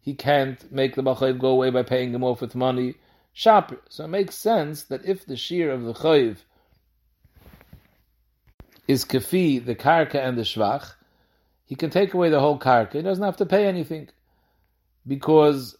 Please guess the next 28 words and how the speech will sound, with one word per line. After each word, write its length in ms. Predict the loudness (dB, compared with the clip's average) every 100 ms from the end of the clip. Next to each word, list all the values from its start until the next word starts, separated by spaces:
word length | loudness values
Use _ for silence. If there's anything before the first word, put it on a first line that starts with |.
| -4
Hayos, 340 | 0 0 0
we 140 | -6
see 240 | -8 -4 -4
that 220 | -4 -4
the 180 | -4 -4
Lekeach 400 | -6 -4 -2 -2
can't 240 | -4 -6
be 80 | -6
Masalik 520 | -10 -2 4 4 2 -4
and 160 | -4
Bezuzi, 580 | -4 0 0 0 -2 -6 _ _ _ _
is 140 | -8 0
a 40 |
Raya 680 | 2 4 4 2 0 -4 -4
that 340 | 2 2 2 -6 _ _ _
the 60 | -8
Shibud 460 | -6 -6 -4 -4
makes 360 | -2 -2 -2 -4
it 120 | -10
Ki'ilu, 640 | -8 -8 -4 -2 0 0 -4
the 80 |
Malva 440 | -2 0 2 2 2
has 220 | 2 0
a 60 | -4
Kinyan 380 | -2 -2 -2
in 80 | -4
this 140 | -6 0
Karka. 460 | 2 2 0 -6